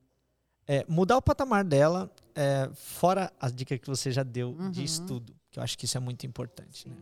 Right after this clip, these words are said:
Speaker 2: Sim.
Speaker 1: É,
Speaker 2: É, hoje a gente tem muitas facilitações que é você,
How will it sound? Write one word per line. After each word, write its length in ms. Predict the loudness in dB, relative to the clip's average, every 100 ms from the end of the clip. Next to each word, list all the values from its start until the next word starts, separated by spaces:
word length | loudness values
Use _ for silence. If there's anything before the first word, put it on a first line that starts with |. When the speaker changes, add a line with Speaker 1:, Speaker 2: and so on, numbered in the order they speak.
| -18
Speaker 2:
Sim. 140 | -14
Speaker 1:
É, 320 | -6 -6 -6 -8 -12 _ _ _ _ -10
Speaker 2:
É, 380 | -10 -8 -12 -10
hoje 320 | -4 -2 0
a 60 | -2
gente 260 | -4 -8 -8
tem 140 | -8
muitas 420 | -4 -4 -4 -6 -8
facilitações 920 | -10 -10 -12 -10 -10 -8 -8 -8 -8
que 280 | -14 -14 -8
é 100 | -8
você, 720 | -6 -10 -8 -6 -4 -4 -6